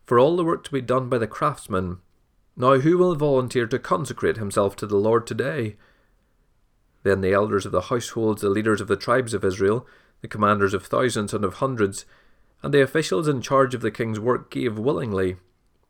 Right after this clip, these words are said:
For the service of God's house they gave a hundred and eighty-five tons of gold and ten thousand gold drachmas,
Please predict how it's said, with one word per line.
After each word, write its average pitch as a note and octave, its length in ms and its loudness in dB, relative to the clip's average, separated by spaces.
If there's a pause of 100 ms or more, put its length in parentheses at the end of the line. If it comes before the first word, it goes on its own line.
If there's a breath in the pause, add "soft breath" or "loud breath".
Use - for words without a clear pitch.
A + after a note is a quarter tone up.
(200)
For F#2 180 0
the F#2 100 2
service G2+ 400 2
of F#2 120 -10
God's G2 260 2
house A#2 260 -2
they A2+ 140 -2
gave G#2 220 0
a G2 60 0
hundred A#2 300 -6
and G2+ 100 -6
eighty-five G#2 560 -2
tons G#2+ 280 -6
of F#2 160 -4
gold A#2+ 340 0 (400 soft breath)
and C3+ 160 -4
ten E3 280 -4
thousand C3+ 500 -2
gold A#2 260 -2
drachmas, A2+ 640 -2